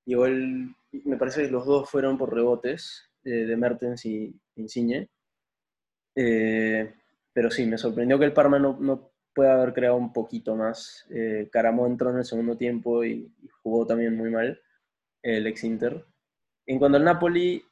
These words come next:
no tuvo mucho de qué defenderse, no, no puedo juzgar nada ahí por ahora. El mediocampo me parece que estuvo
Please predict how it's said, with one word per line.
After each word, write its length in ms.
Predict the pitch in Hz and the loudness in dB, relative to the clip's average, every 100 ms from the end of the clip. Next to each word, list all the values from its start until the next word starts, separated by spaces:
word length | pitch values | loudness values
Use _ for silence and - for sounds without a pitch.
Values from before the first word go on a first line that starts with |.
| _ _ _ _ - | _ _ _ _ -8
no 240 | 165 175 | 0 2
tuvo 140 | 175 180 | 6 6
mucho 240 | 175 175 | 4 4
de 100 | 147 | 4
qué 60 | 139 | 4
defenderse, 720 | 139 127 131 127 - 135 135 _ _ _ 131 | 2 2 2 2 0 -4 -6 _ _ _ -4
no, 380 | 131 131 127 | -2 0 0
no 220 | 127 127 123 | 0 -2 0
puedo 160 | 127 | 0
juzgar 380 | 127 117 123 120 | 0 -2 0 2
nada 220 | 123 120 | 2 2
ahí 180 | 120 120 | 2 0
por 180 | 120 113 | -2 0
ahora. 420 | 113 113 117 123 _ _ _ _ _ _ | 2 2 0 0 _ _ _ _ _ _
El 140 | - 131 | -2 2
mediocampo 880 | 123 120 139 139 139 139 135 135 _ _ | 4 4 4 4 4 4 2 -2 _ _
me 160 | 135 113 | -6 0
parece 260 | 120 120 | 0 0
que 80 | 127 | -4
estuvo 720 | 120 - 127 127 123 123 - | -4 -4 -2 0 0 -4 -8